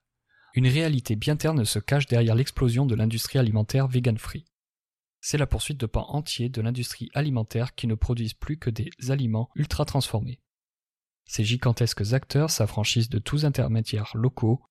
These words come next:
en proposant des produits qui, sortis d'usine, sont commercialisés et communiqués façon à ce que le consommateur ait l'impression d'agir sur l'environnement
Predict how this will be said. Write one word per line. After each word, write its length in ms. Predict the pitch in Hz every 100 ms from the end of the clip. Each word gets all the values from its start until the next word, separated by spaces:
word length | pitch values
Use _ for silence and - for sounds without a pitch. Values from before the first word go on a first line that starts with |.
| _ _ _
en 120 | 113
proposant 500 | - 175 165 135 113
des 120 | 104
produits 480 | - 143 139 117 143
qui, 240 | - 113
sortis 400 | 214 - 143 -
d'usine, 420 | 127 104 107 110 127 _ _
sont 200 | - 107
commercialisés 800 | - 165 147 - 117 104 123 -
et 80 | 127
communiqués 640 | 113 156 156 117 - 120 147
façon 520 | - 143 - 110 120 - _ _ _
à 100 | -
ce 80 | 117
que 140 | -
le 80 | 107
consommateur 880 | - 160 - 147 107 - 113 139 _ _
ait 60 | 117
l'impression 480 | 117 113 117 -
d'agir 420 | 107 135 131 135 135
sur 160 | -
l'environnement 720 | 104 131 131 113 101 104 123